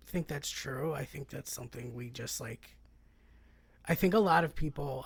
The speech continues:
have, like, attachment issues. And I know I have attachment issues in the other way. Like, I don't like to have attachment. I understand that. But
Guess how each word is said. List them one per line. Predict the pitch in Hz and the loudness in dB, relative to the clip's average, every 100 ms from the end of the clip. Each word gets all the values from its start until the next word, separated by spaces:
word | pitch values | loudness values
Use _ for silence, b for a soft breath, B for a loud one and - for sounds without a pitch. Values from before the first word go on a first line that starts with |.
| - | -4
have, | 135 131 | -4 -4
like, | 123 - | -8 -8
attachment | 120 - - - 190 202 | -8 -8 -8 -4 -4 -2
issues. | 180 202 202 214 - - - | -4 -2 -4 -6 -10 -16 -4
And | 165 165 - | 0 2 6
I | 165 180 | 8 10
know | 170 170 | 8 8
I | 139 143 | 6 2
have | 139 143 | 2 0
attachment | 147 139 135 143 | -2 -4 -4 -2
issues | 143 151 131 | -2 -2 -4
in | 127 | -6
the | 117 - | -8 -8
other | 117 120 | -6 -4
way. | 127 127 139 156 | -2 0 -2 -2
Like, | 127 117 - b b b | -4 -6 -10 b b b
I | - 131 | -2 0
don't | 120 120 117 | 0 -4 -6
like | 113 120 - | -8 -8 -4
to | 160 | -2
have | 151 165 | 2 2
attachment. | 175 175 170 - 185 190 - | 0 -4 -6 -2 -4 -4 -8
I | 135 131 | -4 -2
understand | 135 123 - 120 127 | -2 -2 -4 -4 0
that. | 160 165 b b b - | 0 0 b b b 0
But | 160 139 | 2 2